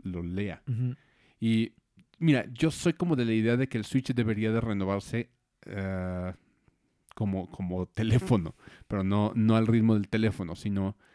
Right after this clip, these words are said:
Speaker 1: eh, renovarse cada cierto tiempo con la misma retrocompatibilidad, porque realmente eso es lo que estamos diciendo, o sea, es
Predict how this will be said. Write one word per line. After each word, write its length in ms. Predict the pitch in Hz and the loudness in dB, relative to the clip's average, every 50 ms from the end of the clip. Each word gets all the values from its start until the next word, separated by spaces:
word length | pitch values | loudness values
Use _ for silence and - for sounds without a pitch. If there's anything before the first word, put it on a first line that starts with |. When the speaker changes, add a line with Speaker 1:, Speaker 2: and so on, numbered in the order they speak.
| _ _ _ _ _ _ - | _ _ _ _ _ _ -8
Speaker 1:
eh, 260 | 104 104 101 98 - - 110 | -4 -4 -4 -4 -6 -4 0
renovarse 380 | 113 123 127 127 127 127 - | 4 6 6 6 6 4 4
cada 180 | - - 139 135 | 0 0 -2 0
cierto 300 | - - 135 131 - 139 | 2 0 0 0 0 -2
tiempo 500 | - - 151 139 131 - 151 165 - - _ | 2 2 4 4 4 2 2 0 0 0 _
con 200 | - 156 151 156 | 2 2 4 4
la 80 | 156 | 2
misma 300 | 147 147 147 131 143 147 | 2 2 2 2 2 0
retrocompatibilidad, 1120 | 139 123 120 127 - 127 123 - - - - 120 123 - - 120 113 123 113 - 123 131 143 | 0 0 -2 -4 -2 -2 -4 -4 -6 -8 -10 -10 -6 -4 -4 -2 -2 -2 -4 -2 -2 -2 0
porque 200 | - 170 160 196 | 0 0 0 0
realmente 320 | 190 214 214 226 226 - 226 | 2 4 4 4 4 4 2
eso 100 | 208 202 | 2 2
es 20 | |
lo 60 | 180 160 | 0 0
que 60 | - | 0
estamos 240 | - 190 185 170 135 | 2 2 2 2 2
diciendo, 340 | 123 - 185 196 170 113 | 0 0 0 0 0 -2
o 60 | - 113 | -2 -2
sea, 160 | - 135 131 | 0 0 0
es 180 | 135 135 - | 0 0 -4